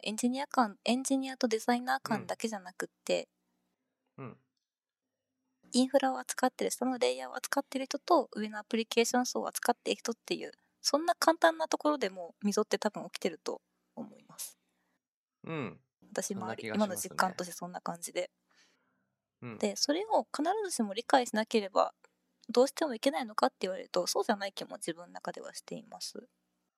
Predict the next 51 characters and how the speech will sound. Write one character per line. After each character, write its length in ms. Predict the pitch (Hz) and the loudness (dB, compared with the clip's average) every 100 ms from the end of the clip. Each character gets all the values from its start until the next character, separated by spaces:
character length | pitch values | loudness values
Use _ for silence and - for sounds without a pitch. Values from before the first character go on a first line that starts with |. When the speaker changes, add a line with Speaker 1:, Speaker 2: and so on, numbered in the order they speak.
| _ _ _ - | _ _ _ -12
Speaker 2:
う 60 | |
ん 40 | 165 | -10
う 20 | |
ん 40 | |
う 20 | 95 123 110 | -8 -8 -10
ん。 120 | - _ _ - | -14 _ _ -8
Speaker 1:
と 120 | 269 | -6
い 40 | |
う 40 | 262 | -6
の 140 | 190 | -8
も、 240 | 180 170 - | -14 -18 -10
あ 140 | 196 | -10
の、 180 | 170 170 - _ - | -8 -12 -16 _ 0
全 200 | 330 294 | 0 0
部 80 | |
全 200 | 208 226 | 0 -2
部 80 | 202 | 0
理 100 | 214 | -4
解 200 | - 208 | 2 2
し 20 | |
て 60 | 190 | 2
し 120 | - | -8
ま 100 | 185 | -12
っ 40 | - | -6
た 120 | 190 | -4
ら、 200 | 175 165 - | -2 -4 -12
そ 160 | - 170 | -12 -10
の、 200 | 160 - _ _ _ | -10 -12 _ _ _
相 140 | 247 | 6
手 120 | - 320 | 6 2
の 80 | |
や 80 | 302 | 0
っ 20 | |
て 120 | - 311 | -2 -2
る 60 | |
こ 120 | - | -2
と 140 | - 262 | 0 0
に 60 | |
対 140 | 208 180 | 0 -4
し 40 | |
て 80 | 185 | -4
自 140 | 185 | -8
分 140 | 185 240 | -4 -4
が 100 | 240 | -4
口 240 | - 269 | -2 4
出 80 | 262 | 4
し 160 | - 262 | 4 -6
し 60 | |
ち 140 | - 247 | 0 0
ゃ 80 | |
う。 80 | 285 | 0